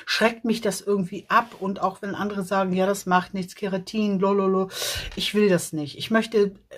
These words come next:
immer so wenig wie möglich mit meinen Haaren machen. Und, ähm, das hier ist ja auch schon ein Anti-Haarbruch-Fluid. Und da vertraue ich einfach mal, dass es nicht ganz so schlimm ist. Hier steht auch an zweiter <laughs> Stelle Alkoholdenat. Hier steht es auch. Ach Mann.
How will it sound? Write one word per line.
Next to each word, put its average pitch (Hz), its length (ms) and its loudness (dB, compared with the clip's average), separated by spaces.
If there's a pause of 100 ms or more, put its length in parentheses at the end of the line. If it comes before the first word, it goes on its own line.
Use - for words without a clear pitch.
(120)
immer 208 220 4
so 185 160 4
wenig 240 320 2
wie 196 80 2
möglich 226 320 0
mit 220 120 -6
meinen 190 340 -4
Haaren 202 380 0
machen. 208 380 0 (380)
Und, 202 500 2
ähm, 185 460 0
das 202 240 0
hier 202 120 -2
ist 202 180 -4
ja 208 120 6
auch 202 160 2
schon 202 180 -2
ein 180 220 0
Anti-Haarbruch-Fluid. 185 1300 0 (320)
Und 190 160 0
da 190 60 4
vertraue 190 560 4
ich - 200 -8
einfach 220 380 -2
mal, 202 240 2
dass 190 200 -6
es 180 140 -12
nicht 175 180 -10
ganz 240 220 -2
so - 60 -14
schlimm 233 340 -6
ist. 220 220 -12
Hier 202 180 -6
steht 185 280 -8
auch - 100 -8
an 170 120 -4
zweiter 147 280 -10
<laughs> - 0 -
Stelle 190 480 8
Alkoholdenat. 175 960 4 (680)
Hier 240 160 -4
steht 220 280 2
es 175 200 -6
auch. 156 320 -6
Ach - 160 -12
Mann. 147 560 -4